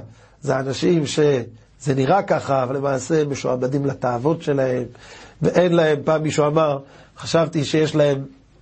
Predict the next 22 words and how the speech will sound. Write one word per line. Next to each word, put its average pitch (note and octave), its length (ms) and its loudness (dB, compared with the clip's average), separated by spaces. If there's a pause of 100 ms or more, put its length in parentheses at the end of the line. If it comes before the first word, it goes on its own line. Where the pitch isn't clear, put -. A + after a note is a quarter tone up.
(1300)
העולם D3 280 4
הבא F3+ 240 2
אני D#3 140 -2
רואה C#3+ 220 2
שאין D#3 280 2
להם, B2 200 0
חשבתי C#3 320 -2
שיש C3+ 240 -2
להם C#3 160 2
עולם C3+ 300 2
הזה, B2+ 320 0 (500)
ואחרי A2 300 -2
שאני C#3 220 -2
רואה C#3 540 2
לא C3+ 160 -2
בית C#3+ 480 -2
ולא C#3+ 120 -2
שמחה, D3 500 -2
לא C#3 120 -2
משפחה C#3+ 500 -4
ולא C#3 220 -2
כלום, D#3+ 280 0